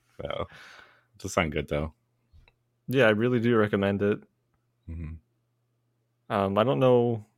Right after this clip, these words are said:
Speaker 2: maybe in Asian market you could find it. I think I just got it online.
Speaker 1: Hmm.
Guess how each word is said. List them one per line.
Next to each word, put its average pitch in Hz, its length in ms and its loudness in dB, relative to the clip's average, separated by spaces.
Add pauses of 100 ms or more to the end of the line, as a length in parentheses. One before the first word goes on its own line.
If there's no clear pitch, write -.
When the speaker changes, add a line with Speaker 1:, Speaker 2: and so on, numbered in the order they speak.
(100)
Speaker 2:
maybe 147 260 4
in 165 120 -2
Asian 165 300 -2
market 160 340 0
you 131 120 -4
could 139 220 -4 (240)
find 139 260 0
it. 139 180 -2
I 110 140 2
think 123 160 -2
I 127 60 4
just 120 180 -4
got 117 160 2
it 110 80 -2
online. 117 420 -2 (720)
Speaker 1:
Hmm. 82 140 -10